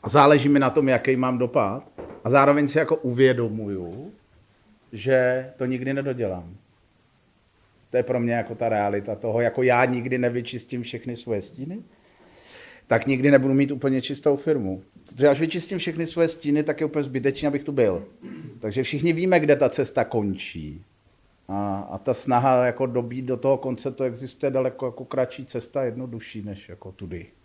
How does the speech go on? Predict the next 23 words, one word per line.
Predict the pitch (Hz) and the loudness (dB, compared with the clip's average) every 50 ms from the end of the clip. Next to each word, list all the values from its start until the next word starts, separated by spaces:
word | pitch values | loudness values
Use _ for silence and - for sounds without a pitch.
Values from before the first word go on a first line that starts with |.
| _ _ _ - | _ _ _ -12
Takže | 101 90 101 113 113 110 110 110 - - - - - - - - - - - - - _ | -10 -8 -6 -4 -4 -4 -6 -6 -12 -18 -18 -16 -18 -18 -18 -18 -18 -18 -20 -20 -14 _
pro | - 135 131 | 2 2 4
mě | 123 135 139 131 | 4 4 2 4
vlastně | 131 135 131 135 - - 147 | 6 6 6 6 4 6 6
je | 143 139 | 6 6
to | 135 139 143 147 | 6 4 2 2
o | 131 117 | 2 2
tom, | - 143 135 131 127 117 | 2 2 2 2 0 0
že | 120 135 131 131 131 127 127 131 135 135 - - _ _ _ _ _ _ | 4 4 6 6 6 6 4 2 0 -4 -10 -20 _ _ _ _ _ _
jako | 117 113 113 113 110 - - 131 123 123 123 120 120 127 107 | -2 0 0 0 -2 -2 0 4 6 6 6 6 4 2 0
já | 110 117 120 120 127 131 131 | 0 4 6 8 8 8 8
evoluju | 120 127 120 117 131 135 139 139 139 135 127 | 6 2 0 2 2 2 2 2 2 0 0
sám | 123 - 143 131 131 131 127 | 0 2 4 4 4 4 2
sebe | - 143 135 135 139 - | 2 0 4 4 4 4
a | - 123 | 2 -2
svoje | - - - 131 135 135 | -4 -2 2 4 4 4
pole | 131 - 127 123 131 131 | 4 4 2 4 4 2
k | - - | 0 0
tomu, | 131 120 120 131 135 - | 0 0 2 0 0 0
aby | 117 117 117 131 | -2 -2 -2 -2
ten | 123 - 147 135 139 143 | 4 6 6 8 8 6
můj | 151 156 160 160 | 4 4 2 4
dopad | 156 143 135 135 - 135 107 101 110 139 180 202 - | 4 4 2 4 2 2 2 2 0 -2 -4 -8 -14